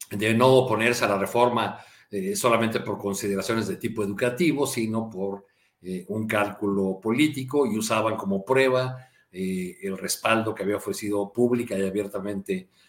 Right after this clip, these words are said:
López Obrador. Bueno, pues entonces es parte de la, de la guerra que va y viene entre gobierno y opositores, acusar a unos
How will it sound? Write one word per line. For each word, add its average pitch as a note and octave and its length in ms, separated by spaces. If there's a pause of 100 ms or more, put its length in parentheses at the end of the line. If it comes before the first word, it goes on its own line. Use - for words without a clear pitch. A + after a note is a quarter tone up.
(180)
López G2+ 380
Obrador. F#2+ 400
Bueno, A3 200
pues - 120
entonces D3 580 (240)
es C3 160
parte C3+ 400
de A2 120
la, G2 400
de G2+ 120
la G2 280
guerra A#2 340
que G#2+ 100
va G#2+ 140
y G#2+ 80
viene A2 320
entre F#2 480 (400)
gobierno A2+ 800
y G#2+ 80
opositores, A#2+ 720
acusar A2+ 480
a G2+ 100
unos G#2 500